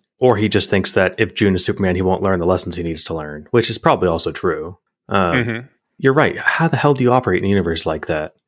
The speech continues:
Speaker 1: I don't know. I, I wasn't even thinking about it from the terms of, like, you know, well, we'll, we're, we're gonna live or not because, you know, God himself has set us on this path, 'cause that's true, right?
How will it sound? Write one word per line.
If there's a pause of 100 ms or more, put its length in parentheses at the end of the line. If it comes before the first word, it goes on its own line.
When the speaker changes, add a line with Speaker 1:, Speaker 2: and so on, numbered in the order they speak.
(240)
Speaker 1:
I
don't
know.
I,
I
wasn't
even
thinking
about
it
from
the
terms
of,
like, (220)
you
know, (280)
well,
we'll,
we're,
we're
gonna
live
or
not
because,
you
know, (280)
God
himself
has
set
us
on
this
path, (300)
'cause
that's
true, (180)
right?